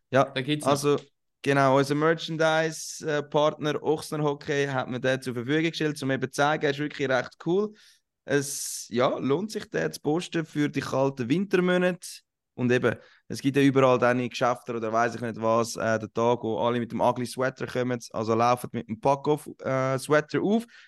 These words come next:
Speaker 1: Würde uns natürlich sehr freuen. Und meine Randomizer-Frage dazu hat natürlich mit, äh, Weihnachten zu tun und eben mit der Geschenkli organisieren. Weil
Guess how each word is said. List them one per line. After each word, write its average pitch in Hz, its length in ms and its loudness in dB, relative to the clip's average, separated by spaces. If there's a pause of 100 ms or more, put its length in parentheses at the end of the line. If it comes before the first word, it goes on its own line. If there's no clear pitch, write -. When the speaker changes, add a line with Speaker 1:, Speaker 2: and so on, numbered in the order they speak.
Speaker 1:
Würde 165 220 4
uns 156 80 2
natürlich 147 400 -2
sehr 139 240 2
freuen. 170 440 0
Und 160 340 -6
meine 156 280 -2
Randomizer-Frage 156 1200 0
dazu 147 280 -2
hat - 640 -2
natürlich 127 460 0
mit, 123 280 -2
äh, 107 160 0
Weihnachten 151 640 0
zu - 140 -8
tun 147 220 6
und 123 200 2
eben 135 180 2
mit 131 200 -4
der 127 60 -4
Geschenkli 139 560 0
organisieren. 127 840 2
Weil 113 200 -4